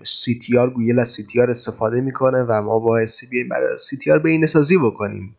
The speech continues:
و خیلی راحته. می‌ایم تست می‌کنیم و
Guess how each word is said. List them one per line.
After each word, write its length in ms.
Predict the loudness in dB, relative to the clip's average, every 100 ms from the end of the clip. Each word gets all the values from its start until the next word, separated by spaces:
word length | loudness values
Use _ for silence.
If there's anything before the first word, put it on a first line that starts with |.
| _ _
و 380 | 0 2 2 0
خیلی 420 | -4 0 4 6
راحته. 680 | 6 4 2 -4 -6 -6 -8 _
می‌ایم 280 | 0 2 2
تست 380 | 2 0 2 0
می‌کنیم 420 | 0 -2 -4 -4
و 760 | 0 4 4 4 2 0 -2